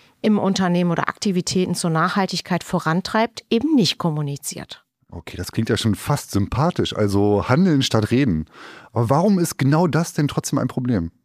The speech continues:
Speaker 1: Ja, ein großes Problem ist natürlich das ganze Thema Transparenz, ne? Also wenn ich nicht darüber rede, was ich tue oder es nicht kommuniziere, sei es jetzt Richtung Kunden oder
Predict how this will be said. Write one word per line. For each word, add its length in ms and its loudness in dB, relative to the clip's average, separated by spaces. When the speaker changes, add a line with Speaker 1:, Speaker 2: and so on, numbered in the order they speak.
Speaker 1:
Ja, 280 0
ein 180 0
großes 440 0
Problem 400 0
ist 120 -2
natürlich 480 0
das 180 -6
ganze 300 -4
Thema 400 -2
Transparenz, 1080 -4
ne? 240 -2
Also 220 0
wenn 140 2
ich 120 0
nicht 220 0
darüber 380 2
rede, 400 2
was 160 -2
ich 160 -6
tue 320 2
oder 200 2
es 140 -4
nicht 180 -6
kommuniziere, 920 0
sei 320 0
es 160 0
jetzt 420 -2
Richtung 320 -2
Kunden 720 2
oder 400 -2